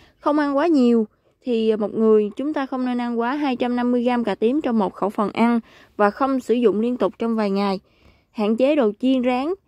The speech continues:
Trong đồ chiên rán sẽ, chất xơ sẽ hấp thụ rất nhiều chất béo, cho nên là chúng ta còn phải hạn chế, không dùng chung cùng với tôm và tôm càng.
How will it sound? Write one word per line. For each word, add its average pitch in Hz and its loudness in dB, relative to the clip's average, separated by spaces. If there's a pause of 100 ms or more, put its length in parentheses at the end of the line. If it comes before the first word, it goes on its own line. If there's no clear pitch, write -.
(280)
Trong 262 -2
đồ 233 2
chiên 254 -2
rán 285 -2
sẽ, 220 -2 (220)
chất 302 -8
xơ 262 2
sẽ 233 -2
hấp 285 -4
thụ 202 2
rất 339 -2
nhiều 220 0
chất 247 -8
béo, 247 -2
cho 269 -6
nên 233 -2
là 202 -4
chúng 240 -4
ta 247 0
còn 196 -2
phải 214 -2
hạn 196 0
chế, 247 2 (400)
không 269 0
dùng 208 2
chung 254 -2
cùng 196 -2
với 226 -2
tôm 262 0 (200)
và 180 -4
tôm 226 -2
càng. 196 0